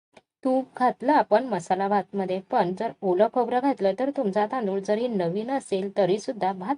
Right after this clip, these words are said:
चिकट होत नाही. तर तुम्हाला ह्या वेळेची गुढीपाडव्याची ही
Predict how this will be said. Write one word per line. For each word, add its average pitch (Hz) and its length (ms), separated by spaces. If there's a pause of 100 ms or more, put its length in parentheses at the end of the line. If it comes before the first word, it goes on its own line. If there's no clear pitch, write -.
चिकट 185 380
होत 175 200
नाही. 170 340 (640)
तर 254 60 (140)
तुम्हाला 196 520 (100)
ह्या 202 320
वेळेची 202 400 (100)
गुढीपाडव्याची 269 800
ही 190 240